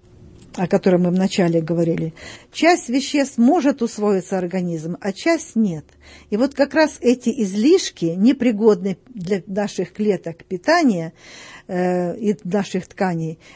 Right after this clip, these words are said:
они не содержат живой силы, поступают в кровь и, проходя через печень, они уже складируются. Например,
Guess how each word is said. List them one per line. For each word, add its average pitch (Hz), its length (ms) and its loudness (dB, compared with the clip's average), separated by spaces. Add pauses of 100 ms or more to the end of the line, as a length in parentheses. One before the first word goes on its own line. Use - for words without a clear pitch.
они 262 280 4
не 277 140 4
содержат 214 520 2
живой 185 340 -4
силы, 294 560 2 (420)
поступают 220 580 2
в - 60 -18
кровь 269 260 0
и, - 120 -6
проходя 220 520 0
через 196 400 -2
печень, 277 500 0
они 240 240 2
уже 269 200 0
складируются. 202 960 0
Например, 240 580 2